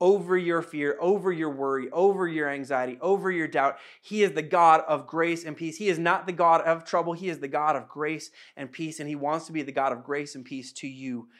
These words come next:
right now. Now, John would go on, All glory to him who loves and has freed us from the, from our sins by shedding his blood for us.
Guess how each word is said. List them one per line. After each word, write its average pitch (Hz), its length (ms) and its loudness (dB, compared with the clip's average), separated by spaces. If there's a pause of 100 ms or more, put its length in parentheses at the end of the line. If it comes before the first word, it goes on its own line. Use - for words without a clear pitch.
(200)
right 120 360 2
now. 117 360 -2 (200)
Now, 127 100 -4
John 170 260 8
would 170 100 0
go 156 200 6
on, 151 280 8 (480)
All 262 260 12
glory 233 380 10
to 208 140 2
him 208 360 -2
who 165 280 0
loves 190 340 10
and 185 120 2
has 170 100 2
freed 220 280 2
us 190 120 2
from 185 140 -2
the, 170 80 2
from 180 200 8
our 165 100 10
sins 226 280 2
by 165 140 6
shedding 190 340 4
his 175 100 2
blood 165 320 4
for 143 100 2
us. - 300 -6